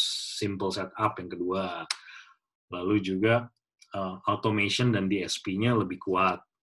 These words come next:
D S P itu digital signal processing-nya ya, bisa lebih berapa channel, komputernya lah gitu. Lalu juga kita bisa pakai D A W-nya multiple.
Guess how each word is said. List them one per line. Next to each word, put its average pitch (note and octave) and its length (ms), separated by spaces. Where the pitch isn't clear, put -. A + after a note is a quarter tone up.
D F2+ 200
S - 80
P G2 160
itu A2+ 120
digital F#2+ 440
signal F#2 320
processing-nya G2 600
ya, F#2+ 200
bisa F#2 200
lebih F2 360
berapa F2 240
channel, G#2 640
komputernya A#2 640
lah G2+ 160
gitu. F2+ 240
Lalu F#2 200
juga A2 200
kita A2 200
bisa G2+ 320
pakai F#2 520
D F#2+ 160
A F#2+ 160
W-nya F#2+ 240
multiple. G2 840